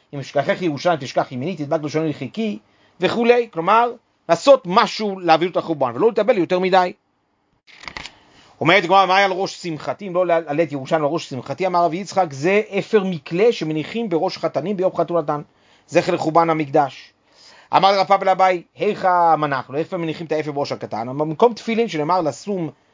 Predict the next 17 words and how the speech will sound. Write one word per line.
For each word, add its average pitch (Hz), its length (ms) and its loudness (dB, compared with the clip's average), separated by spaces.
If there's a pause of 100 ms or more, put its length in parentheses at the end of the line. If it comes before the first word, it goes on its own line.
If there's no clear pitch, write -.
(100)
לאבלי 151 280 4
ציון, 175 280 -2
לתת 165 280 -2
להם 170 220 0
פאר 175 360 -6
תחת 143 340 -2
אפר" 180 320 -4
וכולי. 117 280 -8
כלומר, 123 240 -10
שלעתיד 185 520 -4 (420)
ינוחו 156 360 2
פאר 180 260 4
תפילין 220 340 -4
במקום 208 180 -2
שפעם 214 280 2
היו 190 100 -2
מניחים 190 280 -4